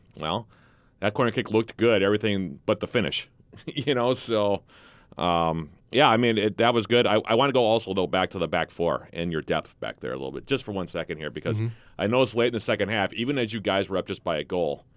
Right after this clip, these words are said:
Speaker 1: you still weren't hesitant to put the new defenders in there. And at one point, you had three of your back four were substitutes. The only guy that was start, you know, that was in the lineup at one point in that second half that starts and plays just about every minute is, was A J Olsen. Everybody else was,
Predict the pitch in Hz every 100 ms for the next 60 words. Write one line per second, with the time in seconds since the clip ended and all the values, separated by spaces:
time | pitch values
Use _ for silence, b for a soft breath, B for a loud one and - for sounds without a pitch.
0 | b b b b _ 127 131 190 160 147
1 | 139 135 123 104 101 - 110 - 104 101
2 | 104 90 104 101 82 95 67 78 80 110
3 | 127 123 101 113 113 92 82 - 104 120
4 | 110 104 90 90 87 98 - 107 98 78
5 | - 110 - 65 52 - b b b 101
6 | 117 110 110 101 85 113 107 98 101 98
7 | 87 87 92 92 107 85 95 95 85 76
8 | 90 131 - 76 78 - 78 73 80 71
9 | - b b b 92 - 110 107 95 110
10 | 98 92 85 82 78 82 80 71 85 90
11 | 87 82 82 80 92 76 87 98 95 98
12 | 98 - - b b b 95 92